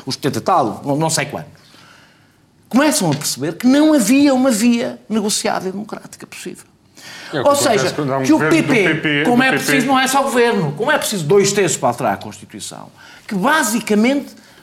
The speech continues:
Speaker 1: o que era a, a, a, a, a, a única solução para a Catalunha era manter-se como estava e que a Espanha, porque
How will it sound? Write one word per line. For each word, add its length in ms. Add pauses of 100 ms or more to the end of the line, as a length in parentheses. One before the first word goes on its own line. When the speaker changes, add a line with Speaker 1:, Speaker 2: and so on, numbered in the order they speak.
(200)
Speaker 1:
o 80
que 240
era 240
a, 20
a, 20
a, 1500
a, 20
a, 40
a 20
única 460
solução 480
para 160
a 20
Catalunha 720 (280)
era 260
manter-se 680
como 300
estava 520
e 80
que 100
a 20
Espanha, 420 (260)
porque 240